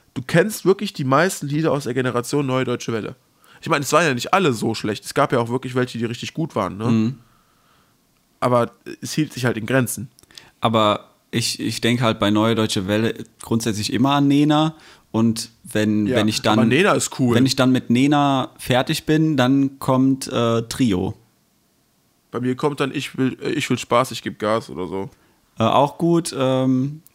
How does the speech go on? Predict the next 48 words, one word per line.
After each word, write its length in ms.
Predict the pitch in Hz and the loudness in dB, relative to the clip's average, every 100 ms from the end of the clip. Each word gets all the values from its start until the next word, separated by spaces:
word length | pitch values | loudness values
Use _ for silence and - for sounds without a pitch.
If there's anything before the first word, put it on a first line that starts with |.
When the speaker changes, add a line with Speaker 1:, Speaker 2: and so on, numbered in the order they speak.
| _ - | _ -10
Speaker 2:
ist 160 | 131 139 | -4 0
nicht 120 | 131 | 0
Speaker 1:
Was 120 | 123 | 0
ist 100 | - | -2
denn 100 | 135 | -2
hier 120 | 143 | 0
mit 140 | 139 131 | 2 4
Speaker 2:
ideal. 320 | 131 123 120 135 160 | 6 6 4 4 2
Speaker 1:
Major 40 | |
Tom? 220 | 175 175 220 | 0 -2 -6
Ist 120 | 143 | 0
das, 40 | |
Speaker 2:
Blaue 200 | 131 139 | 4 4
Speaker 1:
ist 60 | 107 143 | 4 2
das 0 | 156 | 2
Speaker 2:
Augen. 60 | |
Speaker 1:
nicht 120 | 180 151 | 0 -2
auch? 260 | 151 - _ _ _ _ _ _ _ _ _ _ _ _ _ _ _ _ | -4 -6 _ _ _ _ _ _ _ _ _ _ _ _ _ _ _ _
Kenn 160 | - 117 | -10 -8
ich 100 | 123 | -6
nicht. 240 | 117 - - | -10 -10 -2
Speaker 2:
Deine 280 | 330 403 427 | 0 0 0
blauen 360 | 349 370 403 | 2 2 2
Augen 580 | 381 381 392 381 359 330 | 2 4 2 2 0 2
machen 240 | 349 - 370 | 0 0 -2
mich 120 | 370 | -2
so 120 | 370 339 | -2 -4
sentimental. 1120 | 359 381 359 311 302 339 370 349 269 220 190 _ _ _ _ _ _ _ _ _ - _ | -2 -2 0 0 2 4 4 2 0 -4 -14 _ _ _ _ _ _ _ _ _ -20 _
Speaker 1:
O-, 120 | 135 117 | -14 -10
okay. 320 | 135 - 123 - - - - | -12 -2 -2 -2 -14 -18 -8
Ist 160 | 139 143 | -4 -4
nicht 140 | 135 | 0
Major 280 | 135 131 127 | 0 2 2
Tom 220 | 135 123 | 2 2
auch 200 | 135 139 | 0 -2
von, 340 | - 165 156 | -4 -6 0
äh, 40 | 107 | 2
Speaker 2:
Ja, 260 | 110 110 | 4 4
Speaker 1:
Neue 80 | 110 | 4
Speaker 2:
ja, 40 | 87 | 2
Speaker 1:
Deutsche 80 | 82 | 0
Speaker 2:
ja. 160 | 82 151 | -2 -2
Speaker 1:
Welle? 200 | 165 190 _ - | -4 -10 _ -12
Ja. 140 | - - _ - - - | -12 -12 _ -20 -16 -12
Ist 120 | - 127 | -2 0
auch 120 | 180 | 0
ein 100 | 139 | 0
Klassiker. 520 | 123 - 127 117 | -2 -2 -4 -2